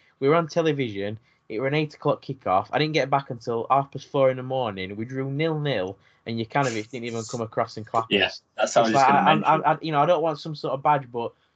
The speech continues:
Speaker 1: just come and show your appreciation.
Speaker 2: Yeah.
Speaker 1: And, and, and stuff like that, just, like, little things like that just didn't go down well.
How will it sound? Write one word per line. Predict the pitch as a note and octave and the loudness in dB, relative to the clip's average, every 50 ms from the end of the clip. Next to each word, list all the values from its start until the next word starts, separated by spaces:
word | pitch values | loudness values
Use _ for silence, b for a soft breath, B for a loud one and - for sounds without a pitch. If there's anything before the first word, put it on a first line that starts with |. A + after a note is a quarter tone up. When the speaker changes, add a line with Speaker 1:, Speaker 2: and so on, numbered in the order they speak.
| _ - | _ -10
Speaker 1:
just | F#3 - - | -10 -10 -8
come | - F#3+ F3 | -6 -6 -6
and | D3+ | -4
show | D3 - E3 | -2 0 0
your | D3+ C#3 C3+ B2 | 0 2 0 -2
appreciation. | A#2+ - C#3 B2+ A2+ - - C3 D#3+ F#3 E3 - - C3 A2+ A2 b b b b b - | -4 -6 -8 -8 -8 -6 -2 0 0 0 -2 -4 -6 -6 -6 -8 b b b b b -12
Speaker 2:
Yeah. | - - - - _ _ _ _ _ _ _ _ _ _ - | -10 -10 -10 -12 _ _ _ _ _ _ _ _ _ _ -10
Speaker 1:
And, | C3 C3+ C3 B2 | -10 -10 -8 -8
and, | B2+ C3+ C3+ | -8 -8 -8
and | B2 C#3 D3 | -8 -10 -8
stuff | - - D#3+ D3 C#3+ | -6 -6 -6 -2 0
like | C3+ B2+ C#3+ D3 C3 | 2 2 2 2 0
that, | A#2+ | -2
just, | A2+ A2+ _ _ _ - | -8 -14 _ _ _ -16
like, | A#2 A2+ - - - | -12 -12 -12 -10 -6
little | C#3+ C#3+ A#2+ B2+ | -6 -4 -4 -4
things | - - C3 A#2+ B2+ | -6 -8 -8 -4 0
like | A#2 A2+ B2+ B2 | 2 2 2 0
that | G#2 | -2
just | G#2+ G#2+ _ | -6 -10 _
didn't | B2 A2+ G#2+ G#2 | -12 -10 -8 -6
go | A2 | -4
down | A2 G#2+ G#2 G#2 G#2 | -2 -2 -2 -2 -2
well. | G#2+ A2 G#2+ G#2 G#2 G#2 | 0 0 0 0 -2 -6